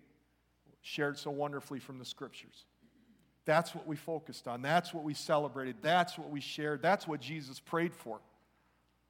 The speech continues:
So as I read these verses, as we conclude our study in Titus, I want you to remember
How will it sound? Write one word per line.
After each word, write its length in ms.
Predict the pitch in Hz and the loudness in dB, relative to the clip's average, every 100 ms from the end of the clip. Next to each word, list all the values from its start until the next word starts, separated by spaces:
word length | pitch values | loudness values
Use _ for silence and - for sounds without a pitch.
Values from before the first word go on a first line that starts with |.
| _ _ _ _ _ _ _ _ _ _ _ | _ _ _ _ _ _ _ _ _ _ _
So 160 | - 156 | 2 8
as 220 | 208 202 | 8 8
I 80 | 202 | 6
read 320 | 190 202 196 | 6 2 0
these 180 | 214 151 | -2 0
verses, 560 | 185 202 - 160 139 | 0 0 -2 -6 -6
as 140 | 147 160 | -8 -6
we 100 | 160 | -6
conclude 460 | 160 147 190 185 | -6 -4 -2 2
our 100 | 156 | 2
study 320 | 143 180 160 | 0 -2 -2
in 120 | 151 147 | -2 -2
Titus, 520 | 175 160 123 - - _ _ _ | 0 0 -2 -10 -16 _ _ _
I 80 | 135 | 0
want 380 | 139 160 185 220 | 4 4 4 -2
you 60 | |
to 60 | 202 | -2
remember 500 | 196 180 175 127 | 0 2 2 0